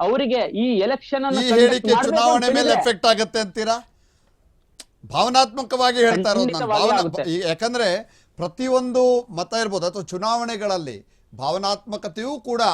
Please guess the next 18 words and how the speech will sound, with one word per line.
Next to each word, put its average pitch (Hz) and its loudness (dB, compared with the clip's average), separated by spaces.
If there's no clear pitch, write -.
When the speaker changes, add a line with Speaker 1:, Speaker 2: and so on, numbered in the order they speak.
Speaker 2:
ಎಫೆಕ್ಟ್ 165 -8
ಆಗತ್ತೆ. 143 -10
ಇಲ್ಲಿ 233 -6
ನಾನು, 170 -4
ನಾನು 208 -2
ಓಟಿನ 214 0
ವಿಚಾರಕ್ಕೆ 269 2
ಅಂತ 190 -2
Speaker 1:
ಖಂಡಿತ. 220 0
Speaker 2:
ಹೇಳ್ತಾ 214 -2
ಇಲ್ಲ. 165 -4
ಯಾಕೆ 214 -2
ಅಂತಂದ್ರೆ 165 -8
ಜನರ 165 -10
ಮನಸ್ಸಿನಲ್ಲಿ 151 -10
ಈಗ 233 -2
ಒಬ್ಬ 262 0
ನಾಯಕನನ್ನ, 254 4